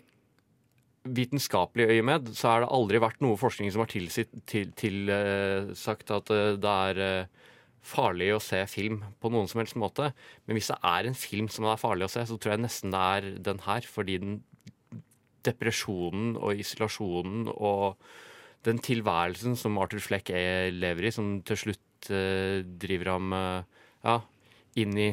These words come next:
hovedplottet på fortellingen. Jeg synes det var tungt. Eh, jeg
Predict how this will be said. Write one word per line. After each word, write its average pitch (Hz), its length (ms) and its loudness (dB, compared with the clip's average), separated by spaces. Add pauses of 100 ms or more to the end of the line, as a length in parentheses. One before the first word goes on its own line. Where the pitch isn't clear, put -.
hovedplottet 98 720 -2
på 101 480 4
fortellingen. 101 500 0 (760)
Jeg 160 340 4
synes 190 340 -2
det 147 140 4
var 175 80 0
tungt. - 500 -4
Eh, 139 140 2
jeg 135 400 2